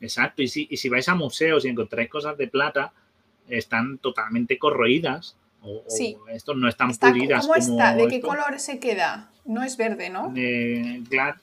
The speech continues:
Speaker 1: eh, o sea, la plata es oxidable.
Speaker 2: ¿Pero de qué
Speaker 1: ¿Vale?
Speaker 2: color? ¿Se oxida a verde, a negro? Porque, mm, tengo yo como un recuerdo
Speaker 1: Se
Speaker 2: así,
Speaker 1: pone,
Speaker 2: pero no
Speaker 1: se
Speaker 2: sé si
Speaker 1: ennegrece, se tiende a
Speaker 2: en negro,
Speaker 1: ennegrecer.
Speaker 2: ¿verdad? Sí,
Speaker 1: Sí,
Speaker 2: eso
Speaker 1: si
Speaker 2: es.
Speaker 1: tenéis algún anillo de plata, se tienden a poner negros,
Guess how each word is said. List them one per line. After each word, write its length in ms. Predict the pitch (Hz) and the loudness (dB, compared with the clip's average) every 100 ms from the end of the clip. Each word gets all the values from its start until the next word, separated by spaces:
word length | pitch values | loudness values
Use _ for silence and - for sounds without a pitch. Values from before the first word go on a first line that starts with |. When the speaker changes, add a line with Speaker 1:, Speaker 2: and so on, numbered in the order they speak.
| - | -12
Speaker 1:
eh, 220 | 143 147 - | -12 -12 -14
o 60 | - | -2
sea, 140 | 156 | 2
la 140 | 127 113 | 2 4
plata 220 | 147 240 | 4 4
es 120 | 226 | 0
oxidable. 640 | 180 - 120 143 110 104 _ _ _ _ _ _ _ _ _ _ _ _ | -4 -2 2 4 2 -4 _ _ _ _ _ _ _ _ _ _ _ _
Speaker 2:
¿Pero 160 | 240 226 | 2 2
de 80 | 220 | 4
qué 120 | 233 | 2
Speaker 1:
¿Vale? 240 | 254 254 | 2 2
Speaker 2:
color? 260 | - - 220 | 0 -4 -6
¿Se 160 | 240 226 | -2 -2
oxida 720 | 220 247 277 269 226 202 196 | -2 -2 0 2 2 4 2
a 60 | |
verde, 280 | 208 240 294 | 2 0 0
a 80 | 262 | 0
negro? 440 | 220 285 320 330 285 | 0 0 0 0 0
Porque, 400 | 220 226 208 208 | -2 -2 -2 -4
mm, 360 | 220 220 214 | -6 -2 -4
tengo 220 | 226 233 262 | -2 -4 -4
yo 140 | 277 | -8
como 200 | 285 277 | -8 -6
un 80 | 262 | -4
recuerdo 380 | 254 254 262 254 | -6 -4 0 0
Speaker 1:
Se 40 | |
Speaker 2:
así, 100 | - | 4
Speaker 1:
pone, 140 | 170 | 6
Speaker 2:
pero 120 | 220 226 | 6 4
no 40 | |
Speaker 1:
se 40 | - | 2
Speaker 2:
sé 60 | |
si 140 | 139 131 | 2 4
Speaker 1:
ennegrece, 580 | 120 127 123 110 98 - | 4 4 4 0 -10 -12
se 180 | - 117 | -10 -4
tiende 240 | 131 151 | -2 0
a 20 | 170 | 0
Speaker 2:
en 80 | |
negro, 220 | 226 214 208 | 2 2 2
Speaker 1:
ennegrecer. 220 | 196 196 | 2 4
Speaker 2:
¿verdad? 200 | 208 247 | 4 4
Sí, 380 | - 214 190 - - | 0 -4 -4 -10 -2
Speaker 1:
Sí, 180 | 127 117 | 4 4
Speaker 2:
eso 160 | 110 | 4
Speaker 1:
si 100 | 147 | -2
Speaker 2:
es. 60 | 120 | -2
Speaker 1:
tenéis 260 | 127 156 190 | -2 0 2
algún 240 | 180 180 | 2 4
anillo 320 | 170 170 160 | 2 2 2
de 100 | 147 | 0
plata, 500 | - 147 147 143 170 _ _ _ _ - | 2 0 2 -2 -4 _ _ _ _ -8
se 200 | 135 113 | -4 2
tienden 320 | 123 127 147 | 2 2 -2
a 100 | 131 | 0
poner 320 | 120 117 120 | 0 0 -2
negros, 540 | 110 101 92 - _ | -4 -6 -10 -20 _